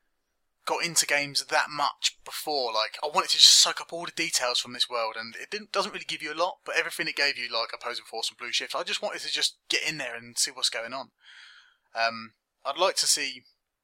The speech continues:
I'd like to see Black Mesa Source as an official product, uh, like a retail product,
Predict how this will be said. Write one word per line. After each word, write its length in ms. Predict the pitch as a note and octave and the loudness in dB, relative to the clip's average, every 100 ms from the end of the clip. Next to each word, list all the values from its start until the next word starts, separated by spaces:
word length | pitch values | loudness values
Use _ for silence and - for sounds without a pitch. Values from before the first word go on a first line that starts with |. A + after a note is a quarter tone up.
| _ _ _ _ _ _ - | _ _ _ _ _ _ -4
I'd 60 | |
like 80 | D#3+ | -2
to 60 | - | 0
see 100 | F3 | -2
Black 220 | E3+ D3+ - | -2 -4 -6
Mesa 260 | D3 - | -4 2
Source 680 | - D#3 D3 D3 - - - - _ C#3+ | 4 4 0 2 4 6 2 -2 _ -4
as 80 | |
an 120 | C3+ C3 | -4 -6
official 340 | - D3+ C#3 | -2 0 0
product, 540 | - C#3+ D3 - - - | 0 0 0 2 0 0
uh, 300 | A#2 A#2 A2 | -2 0 0
like 100 | A2 | -2
a 160 | B2+ A#2+ | -8 -8
retail 280 | C3 - B2+ | -4 -2 -2
product, 460 | - B2+ B2 - | -2 -2 -2 -4